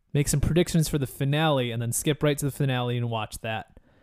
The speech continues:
Um, and then we see how well we did and just get our general impressions of a show from just watching the first and last episode.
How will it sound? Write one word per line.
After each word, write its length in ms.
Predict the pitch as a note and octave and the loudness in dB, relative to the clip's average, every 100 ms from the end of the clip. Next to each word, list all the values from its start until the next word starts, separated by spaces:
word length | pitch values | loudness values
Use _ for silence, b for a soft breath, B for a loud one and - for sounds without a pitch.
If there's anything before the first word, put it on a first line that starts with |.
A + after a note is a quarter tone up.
| b b b | b b b
Um, 400 | A#2 A#2 A#2 A2+ | -4 -2 -2 -2
and 120 | A#2+ | -2
then 160 | C3 B2+ | -2 0
we 120 | C3 | 0
see 220 | B2 C#3 | 0 -2
how 140 | B2 C3 | -2 0
well 200 | D#3 F3 | 2 2
we 120 | E3+ | 2
did 340 | E3 D#3+ D#3+ | 2 4 2
and 180 | C#3 A#2+ | 0 -4
just 180 | A#2 - | -6 -4
get 120 | B2+ | -2
our 140 | A#2+ | -2
general 380 | A2+ A2+ B2+ B2+ | -2 -2 -2 0
impressions 520 | B2 A#2+ B2+ - B2+ | -2 -2 -2 -4 -6
of 400 | A#2 A2+ A2+ A2 _ _ _ _ | -4 -4 -6 -10 _ _ _ _
a 80 | - | -8
show 360 | - C3 A#2+ B2 | -6 -2 0 -2
from 280 | - A#2 | -4 -8
just 220 | A#2 A#2 - | -4 -6 -4
watching 320 | A#2 A2+ A#2+ | -6 -4 -8
the 60 | |
first 320 | A#2 - A#2+ - | -8 -8 -8 -6
and 120 | A#2+ | -6
last 240 | A#2+ - | -6 -6
episode. 580 | B2 A#2+ - B2 A#2+ A#2 | -8 -8 -4 -2 -2 -4